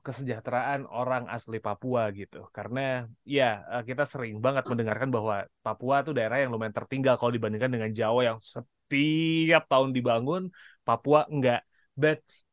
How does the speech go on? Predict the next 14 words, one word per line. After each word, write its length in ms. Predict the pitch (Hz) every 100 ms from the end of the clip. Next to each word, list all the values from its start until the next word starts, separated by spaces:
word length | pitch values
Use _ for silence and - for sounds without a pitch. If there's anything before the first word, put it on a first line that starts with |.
| -
eh, 160 | 151 -
beberapa 400 | 151 170 202 233
tahun 160 | 247 202
kebelakangan, 680 | 175 143 135 135 139 170 214 208 180 _ -
eh, 360 | 131 131 127 127
Mbak 220 | 131 127
Nila, 300 | 127 135 160 - _ _ - - _
sepertinya 480 | - 147 165 214 226
pemerintah 400 | 180 160 160 202
mulai 560 | 180 160 151 147 147 -
lebih 320 | 151 165 190
memperhatikan 480 | 180 151 143 135 131 123
Papua 400 | 113 - 123 110
gitu. 240 | 98 92